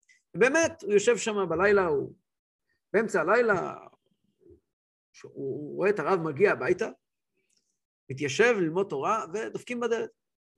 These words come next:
הרב קם, פתח את הדלת, בדלת עומד יהודי, יהודי רוסי, מסכן, "כבוד הרב, יש לי שאלה."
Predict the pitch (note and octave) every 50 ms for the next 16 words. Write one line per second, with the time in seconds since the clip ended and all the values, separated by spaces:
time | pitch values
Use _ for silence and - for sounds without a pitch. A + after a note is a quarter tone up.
0 | _ _ _ _ _ _ - E3 G3 G3 - - A3+ B3 F#3+ F#3 F3 F#3 F3 -
1 | - C3 D3 G3+ A#3 C4 - - _ _ _ _ _ _ _ _ _ _ _ _
2 | _ _ _ _ _ - E3+ G#3+ C4+ C#4 C4 A3+ A3 G#3+ A#3 A3+ F#3+ G3 E3+ E3
3 | F3 A3 A3 G#3+ G#3 F#3+ - - _ _ _ _ _ _ _ _ _ _ _ C#3+
4 | D3 E3 G#3+ F#3+ D#3+ C#3 C3+ - A3+ A3 G#3 - - - - - - - A3 A3
5 | G#3 G#3 - - _ _ _ _ _ _ _ _ _ _ _ _ _ _ _ _
6 | _ _ _ - F3 F#3 G#3+ A3+ A#3+ A#3+ A#3 G#3 A3 A3 A3 A3 G3+ - - G#3
7 | G3+ F#3+ F#3 E3+